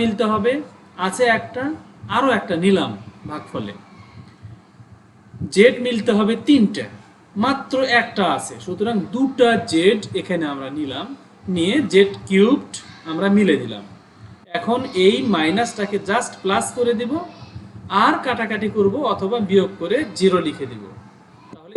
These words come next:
এটাই হলো অ্যান্সার। এরপরে ছয় নাম্বার, এটা আমরা যা আছে তাই লিখলাম, এইটাও যা আছে তাই লিখলাম, এক্স ওয়াই জেড, এক্স ওয়াই জেড সাজানোই আছে,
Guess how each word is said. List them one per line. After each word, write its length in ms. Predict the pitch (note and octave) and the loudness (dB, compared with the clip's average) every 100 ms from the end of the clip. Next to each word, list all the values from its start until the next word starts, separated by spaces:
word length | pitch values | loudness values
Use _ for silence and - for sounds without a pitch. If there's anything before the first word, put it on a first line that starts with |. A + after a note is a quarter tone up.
| F#3+ | 2
এটাই 200 | F#3+ E3+ | 4 2
হলো 140 | D#3 A#3 | 2 0
অ্যান্সার। 400 | E3 - - A2 - - - - - - - - - - - C#4 | 0 -4 -10 -14 -20 -20 -20 -20 -20 -20 -20 -20 -20 -20 -8 0
এরপরে 360 | E4 D4 F3 C#3+ C4+ - - - - - - | 2 2 2 2 -2 -6 -16 -20 -20 -20 -20
ছয় 200 | - C4+ F#3 | -4 0 2
নাম্বার, 300 | C3+ C#3 A#3+ - - - - - - | 0 -2 -4 -6 -14 -20 -20 -6 -2
এটা 120 | G3 C4 | 2 2
আমরা 140 | B3+ A3 G3+ | 0 0 2
যা 100 | B3+ B3+ | 2 2
আছে 120 | C4 B3 | -2 -2
তাই 140 | B3 B3+ | -2 -4
লিখলাম, 300 | A#3+ C4+ D#4 E4+ - - - - - B3+ | -6 -4 -4 -6 -12 -20 -20 -12 -2 2
এইটাও 340 | D4+ D4 C4 E4 G#3 | 4 4 2 2 0
যা 100 | A3 G#3+ | 0 0
আছে 140 | G#3 G3 | 0 0
তাই 140 | F#3+ D#3 | 2 0
লিখলাম, 280 | C3 C3+ A#2 - F#3+ | -4 -10 -12 -4 0
এক্স 160 | A3+ A3+ A#3+ | 0 0 0
ওয়াই 180 | A3+ A3+ G3 | 2 2 0
জেড, 200 | C4 D#4 - - G3 | -2 -4 -6 0 2
এক্স 160 | A3+ - G#3+ | 2 0 2
ওয়াই 180 | F#3 D#3 C3+ | 4 2 0
জেড 140 | F#3+ - | -2 -2
সাজানোই 480 | A#3 G#3 G3+ B3+ A3 F3 | -2 2 4 4 2 0
আছে, 200 | - A3+ | -4 -4